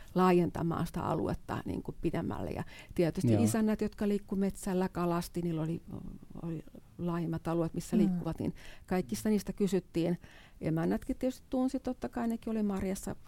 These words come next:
Speaker 1: ja muuten kävi, niin, niin sit saatto, saatto tuntea sitä nimistöä. Ja sitten
Speaker 3: Mm.
Speaker 1: tietysti pyrittiin kysymään samoja nimiä myös niin kuin naapuritaloista. Eli se,
Speaker 2: Mm.
Speaker 1: että,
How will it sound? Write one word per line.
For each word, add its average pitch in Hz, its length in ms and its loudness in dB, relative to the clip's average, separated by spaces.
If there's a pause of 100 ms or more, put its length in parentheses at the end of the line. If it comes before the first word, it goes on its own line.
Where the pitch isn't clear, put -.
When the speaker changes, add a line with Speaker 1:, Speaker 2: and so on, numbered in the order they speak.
(100)
Speaker 1:
ja 185 240 -4
muuten 180 420 -4
kävi, - 280 2
niin, - 320 -4
niin 175 200 -4
sit - 160 -12
saatto, - 400 -12 (120)
saatto - 420 -10 (880)
tuntea 226 280 4
sitä 202 160 -2
nimistöä. 190 540 4
Ja 190 120 6
sitten 233 240 2
Speaker 3:
Mm. - 20 2
Speaker 1:
tietysti 196 300 4
pyrittiin 240 560 6
kysymään 190 600 4 (400)
samoja 214 480 6
nimiä 185 500 6
myös 170 280 2
niin 160 140 0
kuin - 220 0
naapuritaloista. - 880 -2
Eli 160 180 2
se, 110 180 8
Speaker 2:
Mm. 98 60 10
Speaker 1:
että, 101 160 6